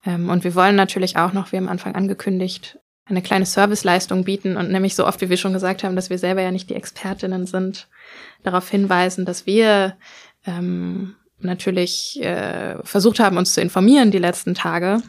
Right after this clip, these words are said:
ähm, zu der Lage in Afghanistan und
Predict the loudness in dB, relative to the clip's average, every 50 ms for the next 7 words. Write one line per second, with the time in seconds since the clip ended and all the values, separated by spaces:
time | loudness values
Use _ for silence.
0 | _ _ -20 -20 _ -6 -4 -2 -2 -2 -2 -4 -4 -4 -2 -2 -2 -2 -2 -2
1 | -2 -2 -2 -2 -2 -4 -4 -4 -2 0 0 0 -2 -2 -2 -2 0 0 0 -2
2 | -2 -4 -4 -2 -2 -2 -4 -6 -10